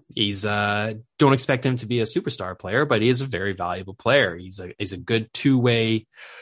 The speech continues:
center, um, that can provide offense, uh,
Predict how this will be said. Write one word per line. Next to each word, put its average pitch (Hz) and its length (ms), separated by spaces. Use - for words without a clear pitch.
center, 123 800
um, 101 560
that 101 160
can 135 300
provide 120 320
offense, 117 720
uh, 98 240